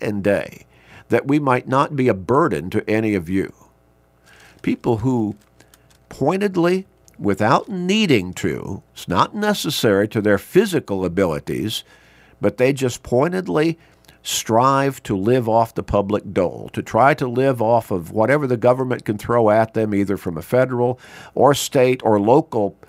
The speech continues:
uh, level, whatever they can get, and, and thereby allowing them to not have to go to work, to not have to get a job.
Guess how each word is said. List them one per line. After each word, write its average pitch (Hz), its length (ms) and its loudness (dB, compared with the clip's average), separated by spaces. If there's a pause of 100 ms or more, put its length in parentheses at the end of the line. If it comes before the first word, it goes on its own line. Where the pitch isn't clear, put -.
(260)
uh, 95 180 2
level, 101 500 0 (380)
whatever 190 280 4
they 226 120 2
can 135 160 -4
get, - 500 -2 (600)
and, 107 280 -2 (100)
and 104 220 -2
thereby 123 720 2 (840)
allowing 104 600 2
them 92 240 -6
to 127 100 -2
not 117 240 0
have 120 220 -2
to 147 60 -6
go 127 160 0
to 165 80 -2
work, 160 420 -2
to 110 100 0
not 117 200 0
have 127 200 -2
to 143 80 -4
get 135 140 -2
a 143 60 -2
job. 135 420 0